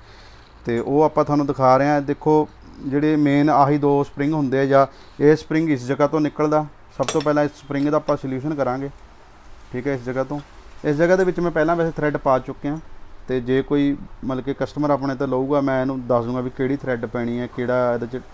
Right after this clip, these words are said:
ਮਤਲਬ ਕਿ ਉਹ ਲੱਗੂਗਾ। ਤੇ ਆਹ, ਆਹ ਦੇਖ ਸਕਦੇ ਹੋ ਤੁਸੀਂ, ਆਪਾਂ ਇਹਦੇ 'ਚ thread ਪਾ ਲਈ ਪਹਿਲਾਂ ਵੀ ਕਿੰਨੀ ਡੀਪ thread ਪੈਣੀ ਹੈ ਤੇ ਕਿਹੜਾ drill ਵੱਜ ਕੇ ਇਹਦੇ 'ਚ thread ਪਊਗੀ, ਠੀਕ ਹੈ।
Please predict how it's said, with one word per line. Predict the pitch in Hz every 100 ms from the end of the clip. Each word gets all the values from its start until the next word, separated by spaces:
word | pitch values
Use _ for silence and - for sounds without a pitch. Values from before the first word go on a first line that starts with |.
| - - 117
ਮਤਲਬ | 113
ਕਿ | 117
ਉਹ | 117
ਲੱਗੂਗਾ। | 123 113 120 135 - - - - - - - - -
ਤੇ | 117
ਆਹ, | 120 123 117 -
ਆਹ | 123
ਦੇਖ | 117 101
ਸਕਦੇ | 127 120
ਹੋ | 120
ਤੁਸੀਂ, | 117 127 120 - - - - - - - 120
ਆਪਾਂ | - 131
ਇਹਦੇ | 135
'ਚ | 135 -
thread | - 117 113
ਪਾ | 127
ਲਈ | 127
ਪਹਿਲਾਂ | 127 131 135 117 127
ਵੀ |
ਕਿੰਨੀ | 127 131 127 135
ਡੀਪ | 113 123 123 113 - - - -
thread | 120 107
ਪੈਣੀ | 110 123 123 131
ਹੈ | 123
ਤੇ | 127
ਕਿਹੜਾ | 131 123
drill | 127 113 113
ਵੱਜ | 110 107
ਕੇ | 104
ਇਹਦੇ | 113 113 127
'ਚ |
thread | 131 113
ਪਊਗੀ, | 101 98 90 92 - - - - - - - - -
ਠੀਕ | 110
ਹੈ। | 127